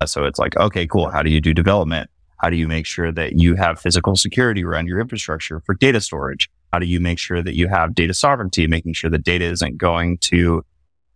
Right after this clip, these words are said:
twenty different company, your countries around the world when it's supposed to be just, like, safe housed in the U K? Um, so within all of those different frameworks, there's also an H R framework, right? And so that's typically called,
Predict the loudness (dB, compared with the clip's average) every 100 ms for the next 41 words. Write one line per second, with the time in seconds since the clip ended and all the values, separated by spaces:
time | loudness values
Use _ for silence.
0 | -4 2 4 2 0 -2 -2 -2 -2 0
1 | 2 4 4 0 0 -2 0 2 2 2
2 | 0 0 -2 -2 0 0 0 2 4 4
3 | 2 0 0 0 0 0 0 0 0 0
4 | -2 0 0 -2 4 6 6 4 2 -2
5 | -8 _ _ 0 0 0 0 2 2 2
6 | -4 _ _ _ _ _ 0 2 4 4
7 | 6 6 4 4 4 2 0 -2 -4 0
8 | 0 2 0 0 2 2 2 0 2 -2
9 | 0 -2 -2 -6 -8 -8 -2 0 0 0
10 | 0 2 2 0 0 -2 -6 -2 0 0
11 | 0 -2 0 0 0